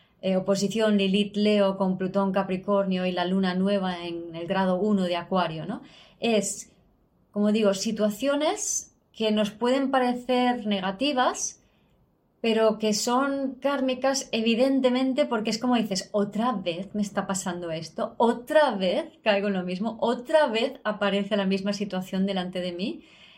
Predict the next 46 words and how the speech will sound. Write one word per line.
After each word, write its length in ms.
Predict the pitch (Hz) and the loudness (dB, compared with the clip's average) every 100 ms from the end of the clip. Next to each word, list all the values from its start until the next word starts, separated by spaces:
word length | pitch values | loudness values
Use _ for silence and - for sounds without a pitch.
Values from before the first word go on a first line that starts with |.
| _ - | _ -6
Y 120 | 262 | -4
sí, 380 | - 330 208 - | -2 -4 -4 -2
otra 340 | 208 220 240 | -2 0 -2
vez. 320 | 233 214 190 - _ _ _ - | 0 -2 -4 -10 _ _ _ 0
Pero 220 | 220 226 | 4 4
esto 320 | 277 277 311 | 4 2 0
no 160 | 294 285 | 0 2
es, 320 | 294 294 - | 2 2 -2
o 40 | |
sea, 140 | 240 220 | -2 0
tenemos 220 | 240 277 | 0 2
la 100 | 294 | 4
tendencia 540 | 269 262 262 294 285 - _ - | 2 2 2 2 0 -6 _ -2
a 160 | 214 | 0
pensar 500 | 226 214 202 262 269 | 0 -2 0 2 2
que 100 | 214 | 2
si 120 | 208 | 0
pasa 340 | 202 262 262 262 | 0 2 2 2
otra 220 | - - | 2 2
vez 200 | 180 190 | 2 0
es 220 | - 240 - | -2 -2 -2
que 100 | 254 | -4
lo 40 | |
estoy 280 | 180 196 202 | -4 -2 -2
haciendo 360 | 214 190 170 170 | -2 -4 -4 -4
mal. 300 | 226 180 147 - - _ - | -4 -4 -8 -18 -20 _ -4
Y 80 | 208 | 0
no 100 | 254 | 2
es 140 | 269 | 0
eso, 340 | 370 - 180 - | -4 -4 -6 -6
no 180 | 220 247 | -4 -2
tiene 200 | 269 294 | -2 -2
nada 140 | 285 | -2
que 80 | 285 | -2
ver 140 | 254 247 | -2 -2
con 160 | 220 | -4
eso. 240 | 190 190 165 | -4 -4 -6
O 40 | |
sea, 160 | - 190 | -2 -2
se 180 | 226 | -2
trata 400 | 214 240 277 302 | -2 -2 0 0
de 180 | 294 233 | 0 -2
que 140 | - 208 | -2 -2
aprendamos 760 | 202 202 196 202 226 247 240 | 0 -2 -2 0 0 -2 -4
a 120 | 190 180 | -6 -6
verlo 680 | 175 240 277 254 254 339 | -2 -2 0 -2 -2 -4